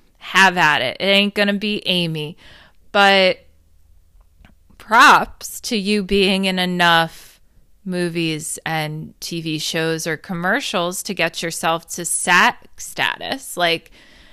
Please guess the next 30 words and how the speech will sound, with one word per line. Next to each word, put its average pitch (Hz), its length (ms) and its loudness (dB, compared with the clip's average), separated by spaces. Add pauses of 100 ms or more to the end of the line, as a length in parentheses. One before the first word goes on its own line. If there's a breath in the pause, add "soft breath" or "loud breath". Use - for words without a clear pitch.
(200 soft breath)
I 180 300 6
know 185 320 4
I 180 160 4
was 233 180 -4
on 196 160 0
a 180 60 -2
T 185 260 -8
V 175 180 -6
show 170 480 0
once 175 580 -4
in 190 80 -6
a 180 60 -6
blue 175 320 -8
moon. 170 560 -8 (480)
It 160 80 -18
was - 180 -16
called 165 340 -10
Johnny 160 420 -4
Zero, 160 720 0 (100)
if - 140 -20
you've - 160 -14
never 170 300 -6
heard 170 260 -2
of 180 140 -6
it. 233 340 0
Yes, - 320 -8
I 147 140 -6
was 156 300 -6
on 202 320 0
that. 196 380 2